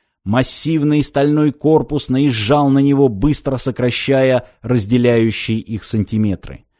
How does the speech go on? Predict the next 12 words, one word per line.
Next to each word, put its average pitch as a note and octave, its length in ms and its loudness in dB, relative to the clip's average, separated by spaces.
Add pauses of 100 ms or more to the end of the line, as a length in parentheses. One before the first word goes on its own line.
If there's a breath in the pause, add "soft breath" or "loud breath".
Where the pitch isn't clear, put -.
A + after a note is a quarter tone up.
(260)
И A#2 140 0
в C#3+ 80 4
этот E3 260 2
момент, D#3 540 0
когда G#2+ 320 0
механоид C#3+ 800 0
должен B2+ 460 2
был B2+ 160 2
сбить A2 520 -6
человека A#2+ 600 -2
с - 120 -12
ног, D3 380 0